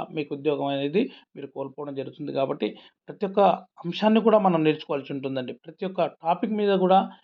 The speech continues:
మనకు కాన్సంట్రేషన్ చేసి అవగాహన చేసుకోవాల్సి ఉంటుంది. కాబట్టి ప్రతి ఒక్క విద్యార్థి కూడా మీరు ఎవరైతే అవగాహన లేదో, "నేను ఒకసారి మిస్ అయింది, రెండు సార్లు మిస్ అయింది, ఏ నేను రూమ్‌లో ఉండి చదువుకుంటా, నేను ఇంటికాడ ఉండి చదువుకుంటే ఈసారి కొట్టేస్తా" అనేది కాకుండా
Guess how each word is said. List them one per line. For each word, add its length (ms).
మనకు 300
కాన్సంట్రేషన్ 640
చేసి 280
అవగాహన 440
చేసుకోవాల్సి 520
ఉంటుంది. 320
కాబట్టి 420
ప్రతి 280
ఒక్క 180
విద్యార్థి 540
కూడా 260
మీరు 220
ఎవరైతే 400
అవగాహన 440
లేదో, 280
"నేను 200
ఒకసారి 360
మిస్ 200
అయింది, 200
రెండు 200
సార్లు 240
మిస్ 160
అయింది, 180
ఏ 100
నేను 260
రూమ్‌లో 260
ఉండి 140
చదువుకుంటా, 500
నేను 180
ఇంటికాడ 300
ఉండి 180
చదువుకుంటే 340
ఈసారి 220
కొట్టేస్తా" 380
అనేది 240
కాకుండా 520